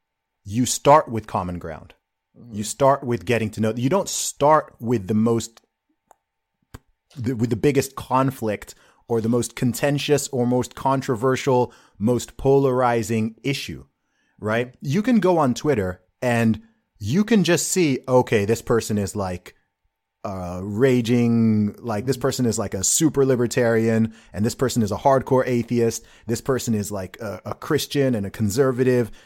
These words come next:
Speaker 1: This person is, like, a liberal and a Democrat, and they hate Trump. Like, you, people just, people put it out there. Sometimes it's even in the bio. Their bio will tell you every single thing that they believe, right?
Speaker 2: Mm-hmm.
Speaker 1: Just straight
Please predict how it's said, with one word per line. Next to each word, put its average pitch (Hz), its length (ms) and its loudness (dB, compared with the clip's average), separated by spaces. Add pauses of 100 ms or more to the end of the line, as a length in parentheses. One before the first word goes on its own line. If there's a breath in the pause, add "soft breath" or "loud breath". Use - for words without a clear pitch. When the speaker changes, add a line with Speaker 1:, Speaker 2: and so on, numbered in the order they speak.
(100)
Speaker 1:
This 117 180 -4
person 123 360 -2
is, 107 120 -4
like, 101 180 -8
a 98 40 -6
liberal 120 800 2
and 92 100 -6
a 95 60 -4
Democrat, 120 600 -2
and 107 140 -4
they 101 80 -4
hate 135 220 -4
Trump. 127 180 0
Like, 131 160 2 (340 loud breath)
you, 160 280 2 (300)
people 190 280 2
just, 151 320 0 (720)
people 170 240 0
put 156 220 0
it 131 100 0
out 139 300 2
there. 82 260 -8 (140)
Sometimes 151 400 4
it's 131 160 -6
even 156 260 4
in 131 80 6
the 117 80 4
bio. 104 340 4
Their 120 160 4
bio 156 320 8
will 131 180 6
tell 147 200 4
you 127 220 2
every 190 320 2
single 175 360 2
thing 151 260 0
that 110 180 -2
they 143 140 0
believe, 107 580 -4 (340)
right? 120 280 0
Speaker 2:
Mm-hmm. 139 40 -10
Speaker 1:
Just 139 240 -4
straight 160 480 -2